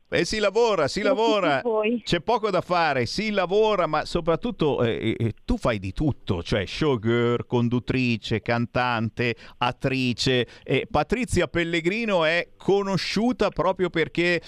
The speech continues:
Speaker 1: eh, ehm, sei, sei una persona solare, simpatica,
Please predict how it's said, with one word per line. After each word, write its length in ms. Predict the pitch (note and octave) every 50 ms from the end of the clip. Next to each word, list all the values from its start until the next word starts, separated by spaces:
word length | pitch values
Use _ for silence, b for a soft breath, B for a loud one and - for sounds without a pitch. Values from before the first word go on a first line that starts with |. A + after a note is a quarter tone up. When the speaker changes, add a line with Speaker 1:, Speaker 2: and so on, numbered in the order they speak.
| B B
Speaker 1:
eh, 400 | B - C#3 C3+ B2+ G2+ C3 C3 C3
ehm, 300 | B2+ A#2 F#2+ D#2+ F#2 C3
sei, 420 | - - - G3 F3+ F3+ E3+ D3+
sei 280 | - - G3+ F#3 F3+ E3+
una 340 | E3+ F3 E3+ F#3 F3+ F3 E3
persona 640 | - - F#3 F3 - - A3+ G#3+ G3+ F#3 F3 E3+ D#3 -
solare, 760 | - - - G3 G3 F3+ E3+ D#3+ D#3+ D3+ C#3 B2+ A#2+ A#2 A2+
simpatica, 1080 | G#2 - - E3 D#3 C3+ - - D3+ D3 D3 D3 B2+ - - C#3 A2+ - A#2+ A2+ G#2